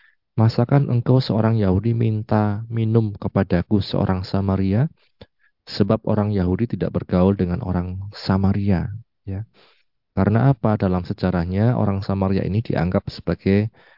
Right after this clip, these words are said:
orang campuran, ya, tidak Israel murni, tidak Yahudi sejati, karena mereka sudah bercampur dengan bangsa-bangsa lain.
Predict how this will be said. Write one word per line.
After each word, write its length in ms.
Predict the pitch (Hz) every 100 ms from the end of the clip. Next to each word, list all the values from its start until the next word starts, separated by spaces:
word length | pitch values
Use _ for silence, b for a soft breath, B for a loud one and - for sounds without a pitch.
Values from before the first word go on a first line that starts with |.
| b _ -
orang 640 | 98 104 113 123 123 123
campuran, 720 | - 101 104 110 113 92 85 87
ya, 80 |
tidak 320 | 90 95 92 -
Israel 480 | - - 92 95 101
murni, 400 | 107 104 113 104
tidak 240 | - - -
Yahudi 400 | 92 90 90 -
sejati, 640 | 92 92 90 85 110 101 - _ _ _ _ -
karena 240 | 85 95
mereka 320 | 95 95 101
sudah 160 | - 95
bercampur 640 | 95 92 95 90 104 -
dengan 240 | 92 90 90
bangsa-bangsa 720 | 85 85 87 85 82 85 87
lain. 400 | 85 90 87